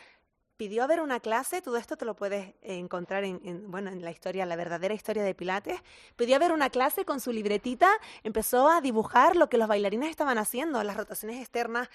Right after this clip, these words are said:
los empujes, la actividad muscular, las respiraciones, y a partir de ahí empezó a trabajar con bailarines. Entonces, claro, esto, Ballet Fit, te suena a, "Uy, pero si esto es Pilates", pero es que es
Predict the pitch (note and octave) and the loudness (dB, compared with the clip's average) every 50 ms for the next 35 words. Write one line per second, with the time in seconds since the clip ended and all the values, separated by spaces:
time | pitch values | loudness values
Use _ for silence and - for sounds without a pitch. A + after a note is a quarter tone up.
0 | - - - _ G3 A#3+ A#3+ C4+ C4+ C4 A3+ - A#3 A#3 A3+ B3 A3 A3 A3+ A3+ | -18 -20 -14 _ -6 -4 -4 -4 -6 -10 -8 -4 -4 -4 -4 -6 -6 -4 -2 -2
1 | A3 - A3+ A3 G#3+ G#3+ A3 A3 A#3 B3+ - - - C#4+ C4 A#3+ A#3+ A#3+ A3 G#3+ | -4 -6 -10 -12 -6 -4 -4 -4 -4 -6 -10 -8 -6 -4 0 0 0 0 0 -2
2 | G#3 - B3 A#3 - C4+ B3+ C4 C4+ B3+ - A#3 A3+ A3 A3+ A#3 - - - - | -4 -4 -6 -8 -4 -2 0 0 0 0 -2 -4 -4 -2 -2 -4 -6 -8 -14 -20
3 | - - - - B3+ B3+ - A#3 A#3+ - D#4 D4+ F4 G4 G4 F#4 F#4+ A#4 - _ | -20 -20 -10 -4 -2 0 0 0 -2 -4 -4 -4 0 0 2 2 0 -2 -4 _
4 | _ _ _ - A#3+ - A3 A3 - - B3 D4+ F#4 F4+ C#4+ B3 G#3 G3 F#3+ - | _ _ _ -8 -4 -2 -2 -2 -2 -2 -2 -2 -2 -2 -2 -4 -4 -4 -6 -6
5 | - G3+ G3+ G3+ - G3 F#3+ F#3 F3 E3+ E3+ E3+ G#3+ D4 D4+ A3+ F#3 - - - | -6 -6 -4 -4 -6 -6 -4 -4 -4 -4 -6 -6 -6 -6 -6 -8 -10 -10 -12 -18
6 | - - - - - - - A#3+ A#3+ C#4 - D#4+ E4+ E4 C4 - - - - _ | -20 -20 -20 -20 -18 -10 -8 -6 -6 -6 -2 0 2 2 2 0 -4 -10 -14 _
7 | - E4 G4 G#4+ - - - F4+ G4 F4+ C4+ B3 C#4 F4 - - - F4 F4 - | -4 -4 -4 -4 -4 -4 -2 0 0 2 0 0 0 -2 -6 -4 -4 -4 -2 -2
8 | D4+ C#4+ - D#4+ E4 F#4 F4+ D#4+ C#4+ C4+ B3+ A3 - - C#4 F4 A#4 C#5 B4+ F4+ | -4 -6 -4 -4 -4 -2 0 2 2 2 2 0 -2 -6 -2 0 2 2 2 2
9 | C4 G#3 - - - G#3 F#3 A#3 A3 - F4+ E4+ - - A#3+ B3 C4 D4+ - - | 0 -4 -8 -10 -10 -8 -8 -8 -6 -4 -4 -4 -4 -4 -2 0 0 0 -2 -4
10 | G3+ - - A#3 B3 - G4+ | -8 -8 -10 -10 -8 -6 -2